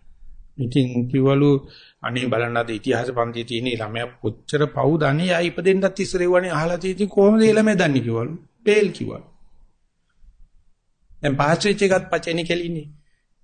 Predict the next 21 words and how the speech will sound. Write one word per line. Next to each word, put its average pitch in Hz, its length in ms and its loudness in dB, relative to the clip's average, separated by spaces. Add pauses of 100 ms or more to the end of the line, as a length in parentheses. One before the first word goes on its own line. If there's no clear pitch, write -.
(460)
දිනපු 143 360 2
මිනිහා 151 300 4
ලියපු 165 220 0
බොරු 156 220 4
ටිකනේ 175 400 -2 (600)
තියෙන්නේ. 190 420 2 (960)
ඒක 160 100 4
නිසා 147 260 2
මේ 127 140 -2
වේදනා 160 440 2
චෛසික 180 460 0
බැලුවොත් 123 640 0 (840)
අපි 147 200 0
ලියන 156 380 4 (160)
කියන 170 520 -2
කතා 170 420 -2
කරන 185 300 0
හැම 160 400 0
දෙෙම 107 400 2 (600)
කොච්චරක් 214 800 0 (640)
ආංශිකද 139 680 2